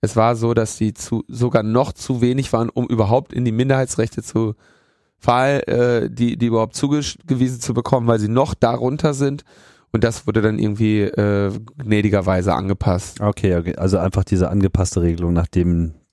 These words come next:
Speaker 2: die, ähm, Koalitionsmehrheit so, so erdrückend war.
Speaker 1: Wenn
Speaker 2: Genau.
Speaker 1: ich das
Speaker 2: Fünfundzwanzig Prozent.
Speaker 1: richtig, genau, das war damals eine Debatte.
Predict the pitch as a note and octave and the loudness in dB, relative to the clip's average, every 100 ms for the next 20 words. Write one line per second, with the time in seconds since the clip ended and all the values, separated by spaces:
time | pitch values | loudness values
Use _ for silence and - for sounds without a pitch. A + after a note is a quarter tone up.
0 | - F2 E2 E2 D#2+ - E2 D#2 D#2 D#2 | -4 2 4 4 2 2 2 0 -4 -10
1 | - _ _ _ _ _ _ - F#2+ E2+ | -14 _ _ _ _ _ _ -2 -2 0
2 | F#2+ F2 G2 F2 E2 - D#2+ D#2+ E2+ E2 | 0 2 4 4 4 2 -2 -2 0 -2
3 | D#2 D#2 D#2 E2 A#2+ B2 D3 C#3+ D2+ E2+ | -2 -2 -2 0 2 2 0 0 2 2
4 | A#2+ - - A2+ - - - G2+ F#2 - | 0 0 -2 -2 -4 -8 0 2 4 2
5 | F#2+ - F2 - E2 F#2+ E2+ F2 - - | 0 0 -2 -2 0 0 2 0 -4 -6
6 | - G#2+ F#2+ - - B2+ B2 B2 A#2+ - | -2 0 0 0 0 2 2 2 0 0
7 | A2+ - B2+ D3+ | 0 0 0 0